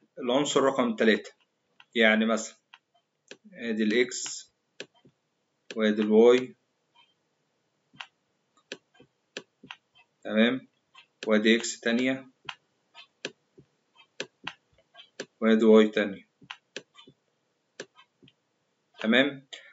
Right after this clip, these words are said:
أنا خدتهم كلهم خزنتهم في مصفوفة واحدة براحتي،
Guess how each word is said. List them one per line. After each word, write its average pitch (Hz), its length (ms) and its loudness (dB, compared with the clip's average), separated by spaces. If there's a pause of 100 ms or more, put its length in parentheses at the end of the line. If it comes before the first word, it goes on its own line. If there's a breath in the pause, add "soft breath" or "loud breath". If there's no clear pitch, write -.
(220 loud breath)
أنا 165 140 6
خدتهم 175 340 -2
كلهم 175 360 -2
خزنتهم 143 500 -4
في - 120 -2
مصفوفة 135 360 2
واحدة - 260 2 (140)
براحتي، 196 440 0